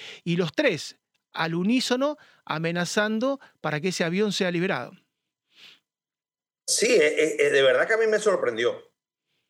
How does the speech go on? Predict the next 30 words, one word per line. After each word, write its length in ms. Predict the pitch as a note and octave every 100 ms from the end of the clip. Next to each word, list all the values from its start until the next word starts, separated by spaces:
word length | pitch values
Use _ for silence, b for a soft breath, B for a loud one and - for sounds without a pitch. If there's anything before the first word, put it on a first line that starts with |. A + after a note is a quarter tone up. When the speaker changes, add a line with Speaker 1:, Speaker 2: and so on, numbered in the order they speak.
| _
Speaker 2:
Me 80 | G2+
sorprendió 560 | C3 A#2 A#2 A2+ A#2+
que 480 | C3 D#3 C3+ G#2 - -
tuvieran 360 | A#2 A2+ B2 C#3
esa 140 | D#3
arremetida 460 | C#3 B2+ A2+ C3 D3
porque 220 | D3 C#3
a 60 | B2+
la 100 | -
final 260 | C3+ D3
están 240 | F#3 G3 F3+
golpeando 560 | D#3 F3 A3 F#3+ G#3
a 60 | G#3
los 160 | A3
Kirchner, 360 | - F3 D#3+ D3+
golpeando 500 | B2+ A2 A#2+ B2+ C3+
a, 260 | A2+ - _ _ _ -
al 160 | G#2+
gobierno 480 | A2 G#2+ A2+ A#2 B2+
de 100 | B2
Fernández 520 | A2 A2+ C#3+ D3+ D3
en 80 | C3+
Argentina 640 | A2+ A2+ B2 E3+ D3+ - - _ _ _ _
para 300 | C#3+ C3 B2+
temas 240 | D#3 F#3
locales. 340 | D#3 D3 C#3 C3
La 120 | A#2+
realidad 280 | C3 C#3 E3+
es 60 |
que 1120 | G3+ F#3 - _ _ _ _ _ _ _ -